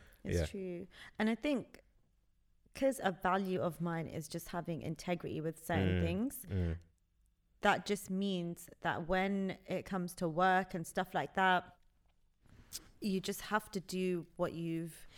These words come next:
Speaker 1: said you're gonna do
Speaker 2: Yeah,
Speaker 1: properly
Speaker 2: yeah,
Speaker 1: and
Speaker 2: yeah.
Speaker 1: at a good standard. And that includes the notice period, you know, even if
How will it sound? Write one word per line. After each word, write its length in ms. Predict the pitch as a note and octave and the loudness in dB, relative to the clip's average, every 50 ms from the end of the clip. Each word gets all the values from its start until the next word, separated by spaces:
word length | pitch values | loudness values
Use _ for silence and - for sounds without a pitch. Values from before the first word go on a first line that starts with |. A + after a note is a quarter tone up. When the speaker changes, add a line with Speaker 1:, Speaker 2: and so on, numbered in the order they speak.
| - - - - - | -18 -18 -18 -16 -14
Speaker 1:
said 300 | - - - F#3 E3+ - | -2 2 2 2 2 2
you're 80 | F#3 | 2
gonna 200 | - F3+ F3+ F3+ | 0 2 2 0
do 140 | F3 - F3+ | 0 -2 -2
Speaker 2:
Yeah, 60 | E3+ E3+ | -4 -2
Speaker 1:
properly 640 | - - F3+ F3 E3 E3 F3+ F#3+ G3+ A3+ B3 A#3+ - | -2 0 2 4 4 4 4 4 4 2 0 -2 -2
Speaker 2:
yeah, 100 | - F3+ | 0 0
Speaker 1:
and 260 | F3+ F3 E3+ C#3 C#3 D3+ | 2 2 2 2 2 0
Speaker 2:
yeah. 120 | D#3 D3+ - - | 0 0 0 0
Speaker 1:
at 120 | C3 D3 | -2 -2
a 60 | E3 - | -4 -2
good 220 | - F#3+ F#3 F3+ - | -2 -2 -2 -2 -4
standard. 580 | - - F#3 F3+ F#3 F#3 F#3 F3+ F3+ G3 G#3+ - - | -6 -4 -2 -2 0 2 2 4 4 4 2 0 -2
And 140 | F#3+ F#3 - | -2 2 2
that 160 | A#3+ A#3 - | 4 4 2
includes 640 | G#3+ G3 - - - F#3+ G3+ G#3 G#3+ G3+ - - | 2 -2 -4 -6 -4 0 2 2 2 2 0 -2
the 100 | - F#3+ | -2 0
notice 360 | F3+ F3 E3+ D#3+ C3+ F#3 - - | 0 2 2 2 0 -2 -4 -4
period, 440 | - F3+ C3+ G2 A2 G2+ - - - - | -2 -2 0 0 0 -2 -2 -4 -4 -4
you 60 | F3 | 0
know, 140 | F3 F3 F#3 - | 0 0 2 2
even 300 | - B3+ A3+ C4 B3+ A#3 | 2 2 4 4 4 4
if 260 | A3 G#3+ - - | 4 2 0 -4